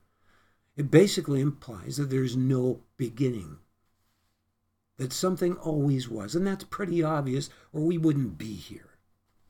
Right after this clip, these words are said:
Nothing cannot create something.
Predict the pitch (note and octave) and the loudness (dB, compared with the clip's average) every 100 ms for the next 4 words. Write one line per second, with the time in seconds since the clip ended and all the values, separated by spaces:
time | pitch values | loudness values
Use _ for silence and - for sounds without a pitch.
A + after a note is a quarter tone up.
0 | _ _ _ _ _ _ - D#3+ D3+ D#3 | _ _ _ _ _ _ -2 -2 0 -2
1 | C#3 - B2+ A#2+ B2 - A2+ G#2 G#2+ - | -2 -2 -4 -4 -8 -8 -6 -6 -8 -10
2 | G2+ D#2 - | -12 -12 -18